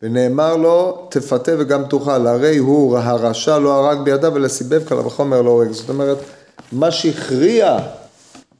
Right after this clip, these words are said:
את כל, אה, דינו של אחאב לכליה, זה לא עבודה זרה שלו, לא עוד שאר דברים. זאת אומרת, היו לו הרבה זכויות, כבר כתוב במדרש עליו,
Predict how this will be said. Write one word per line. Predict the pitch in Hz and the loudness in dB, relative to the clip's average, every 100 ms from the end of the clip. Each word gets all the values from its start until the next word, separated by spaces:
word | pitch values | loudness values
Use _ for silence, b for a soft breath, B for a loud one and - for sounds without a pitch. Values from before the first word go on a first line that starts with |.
| - 135 | -6 -6
את | 139 - | -6 -4
כל, | 175 170 156 147 | 2 4 4 4
אה, | 131 123 117 110 104 104 - _ _ | 4 4 4 2 -2 -6 -16 _ _
דינו | 104 120 139 160 | -6 -4 -2 -2
של | 160 143 131 - - | 0 -2 -2 -8 -6
אחאב | 110 - - 147 135 | -6 -6 -2 0 2
לכליה, | 123 117 127 120 127 165 139 117 | 0 0 0 2 4 2 0 -2
זה | 117 | -2
לא | 123 | 0
עבודה | 131 123 123 | 0 0 0
זרה | 117 120 120 | 0 -2 -4
שלו, | 120 - - 107 _ _ - | -6 -10 -12 -20 _ _ -10
לא | 117 | -8
עוד | 127 | -6
שאר | - 135 | -4 -4
דברים. | 120 120 | -4 -8
זאת | 117 | -8
אומרת, | 123 117 135 | -8 -4 -2
היו | 143 | 0
לו | 143 | 0
הרבה | 143 147 | 0 -4
זכויות, | - 151 160 147 - _ _ _ | -6 -4 -4 -6 -10 _ _ _
כבר | 120 | -10
כתוב | - 139 151 | -4 -2 -2
במדרש | 131 120 143 147 - | -4 -2 0 0 -2
עליו, | 113 | -6